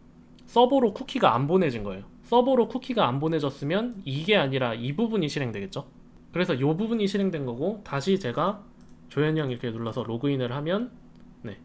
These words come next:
이렇게 되고, 오 분 안에는 계속 새로 고침을 해도, 예, 쿠키가 계속 남아있죠, 여기. 새로 고침을 해도 계속 이 부분이 남아있기 때문에 로그인이 계속 유지됩니다.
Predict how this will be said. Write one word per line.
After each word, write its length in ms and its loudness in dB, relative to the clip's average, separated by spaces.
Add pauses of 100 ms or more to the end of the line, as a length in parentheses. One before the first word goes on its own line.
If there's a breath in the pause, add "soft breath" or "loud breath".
(240)
이렇게 200 -2
되고, 460 -2
오 220 6
분 180 6
안에는 520 2
계속 280 -2
새로 260 2
고침을 420 0
해도, 420 2 (600)
예, 100 -10
쿠키가 460 0
계속 220 -2
남아있죠, 420 -2
여기. 220 -12 (1120)
새로 260 0
고침을 320 2
해도 200 -2
계속 340 0
이 80 -2
부분이 320 -2
남아있기 460 -4
때문에 480 -6
로그인이 760 -2
계속 320 -4
유지됩니다. 500 -8